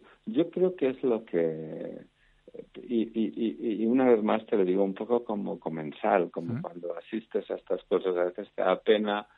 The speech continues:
Speaker 1: un poco el maltrato del producto, porque es gente que no tiene experiencia. Entonces yo creo que lo mejor muchas veces es como decir, mira, para la gente que no es mi experta,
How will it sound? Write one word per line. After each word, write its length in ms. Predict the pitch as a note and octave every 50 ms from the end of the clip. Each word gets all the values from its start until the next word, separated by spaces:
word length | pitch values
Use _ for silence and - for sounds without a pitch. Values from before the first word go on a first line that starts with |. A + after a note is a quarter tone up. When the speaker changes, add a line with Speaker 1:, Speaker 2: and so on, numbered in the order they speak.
| _ - - _ _ _
Speaker 1:
un 140 | A2+ G#2+ F#2+
poco 260 | - G2+ - A2+ G2+
el 80 | G2
maltrato 920 | F#2+ F#2 F2 E2+ E2 - - - F#2+ F#2+ F#2+ F#2+ - - F#2 F2 - - -
del 300 | - - - F#2 F2 F2+ -
producto, 460 | - G2+ G#2 B2+ B2+ - - B2 A2+
porque 380 | - G2+ F#2+ - - - - - -
es 120 | - G#2+ -
gente 280 | - - A2 F#2+ F#2+ F#2
que 80 | F#2+ F#2
no 100 | F#2 -
tiene 220 | - F#2 F2+ F#2 F2+
experiencia. 680 | - - _ - F#2 F2 F2+ F2 F2 F2 F2 - - -
Entonces 320 | F2 F2+ - A2 A#2 A#2
yo 140 | C3 C#3+ C#3
creo 180 | - - C#3 C3
que 120 | - A#2+
lo 140 | A#2 A2 G#2+
mejor 480 | G#2+ G2+ G2+ - - - A2+ A2 A2 - _ _ _ _ _ _ _ _ _ _ _ -
muchas 360 | G#2+ A2+ A#2+ - C3 B2 A#2
veces 360 | A2+ B2+ B2 - A#2 G#2+ -
es 140 | G2+ F#2 - -
como 460 | - A#2 G#2+ G2+ G2+ G2 F#2+ F#2+ F#2
decir, 260 | F#2+ G2 F#2 - -
mira, 300 | G2+ G#2 G#2+ G2 F2+ -
para 160 | - G2+ G2
la 100 | G2 F#2
gente 300 | - - C3+ C#3 - D3 -
que 160 | - A#2 A2
no 180 | A2 A2 A#2
es 120 | A#2 A#2 -
mi 100 | A#2+ A2+
experta, 720 | G#2+ - _ - _ - A2+ A2+ - - - B2+ B2 B2+